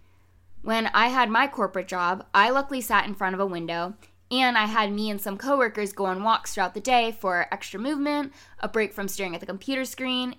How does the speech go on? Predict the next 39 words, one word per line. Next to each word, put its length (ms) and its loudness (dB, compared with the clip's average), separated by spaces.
and 280 -2
exposure 540 -2
to 480 -6
direct 400 -2
natural 320 -4
light. 240 -8
Rainy 300 4
days 240 4
always 400 0
sucked 320 0
since 320 -6
it 160 -6
took 180 -8
our 160 2
walk-a-clocks 680 -2
away, 500 0
but 160 -4
we 100 0
made 240 -4
do. 340 -10
And 240 0
walk-a-clock 600 2
is 380 -2
a 540 -4
term 300 0
that 140 2
I 160 6
coined 460 -4
when 360 -4
I 180 -2
started 340 -8
encouraging 640 -8
people 260 -6
to 40 -4
go 120 0
on 120 0
walks 240 -2
with 140 -6
me. 240 -8